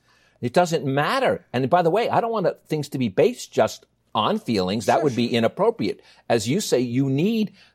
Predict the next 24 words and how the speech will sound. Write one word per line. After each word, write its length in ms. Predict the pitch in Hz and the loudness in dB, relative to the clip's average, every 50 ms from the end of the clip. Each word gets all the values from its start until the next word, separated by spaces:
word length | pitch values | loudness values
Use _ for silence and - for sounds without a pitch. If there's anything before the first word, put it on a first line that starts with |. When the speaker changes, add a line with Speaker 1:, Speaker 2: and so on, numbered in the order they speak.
| - | -6
Speaker 1:
not 300 | 110 123 156 175 - - 131 | -2 0 0 0 0 -2 -2
more 340 | 123 127 139 156 160 160 151 | 2 4 4 6 6 4 2
of 140 | 135 110 | 0 0
one 260 | 127 139 143 143 147 147 - | 0 0 0 0 0 2 4
or 180 | 135 123 120 | 4 4 4
more 300 | 113 117 123 131 139 139 | 4 2 4 4 6 6
of 160 | 131 123 104 95 | 6 4 2 2
the 140 | 117 127 | 2 2
other. 180 | 156 202 175 160 | 2 4 2 0
You 200 | - 127 127 127 | 0 0 -2 -2
need 260 | 135 143 160 156 - | 0 -2 -4 -4 -6
to 80 | - 147 | -8 -10
bring 340 | 120 107 143 147 143 143 131 | -6 -4 -2 -2 -2 0 0
them 340 | 139 131 127 123 120 135 _ _ _ _ - - | 0 0 0 0 -4 -8 _ _ _ _ -12 -6
Speaker 2:
Both. 140 | 117 104 | -4 -2
Speaker 1:
together. 460 | - 101 90 87 85 - 78 67 - - _ _ _ - - - - | 0 0 0 0 0 -2 -8 -12 -14 -16 _ _ _ -20 -20 -20 -14
Speaker 2:
So 220 | - - 359 339 | -10 -6 -4 -4
here's 280 | - 294 349 403 403 359 | -4 -4 -4 -4 -4 -4
an 60 | 330 | -4
example. 540 | 311 240 214 202 247 247 247 240 247 - 170 170 | -6 -6 -6 -6 -6 -4 -4 -6 -6 -4 -4 -2
I 120 | 202 247 | 0 0
have 140 | 277 294 285 | 0 0 0
a 100 | 294 277 | -6 -12
friend 460 | - - - 254 240 247 247 254 - | -14 -10 -4 -4 -2 -2 -2 -4 -6